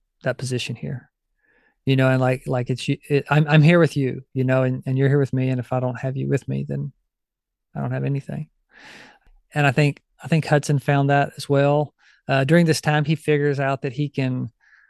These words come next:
uh, he can cut some salary more, cut, not cut salary, cut his expenses some more,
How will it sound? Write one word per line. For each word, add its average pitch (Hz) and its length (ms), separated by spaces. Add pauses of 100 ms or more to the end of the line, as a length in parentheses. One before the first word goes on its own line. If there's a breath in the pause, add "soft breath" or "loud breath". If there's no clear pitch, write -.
(440 soft breath)
uh, 123 200
he 147 160
can 127 280 (160)
cut 151 180
some 131 200
salary 151 380
more, 175 440
cut, 156 140
not 147 160
cut 143 160
salary, 131 360
cut 147 260
his 135 140
expenses - 520
some 170 160
more, 165 560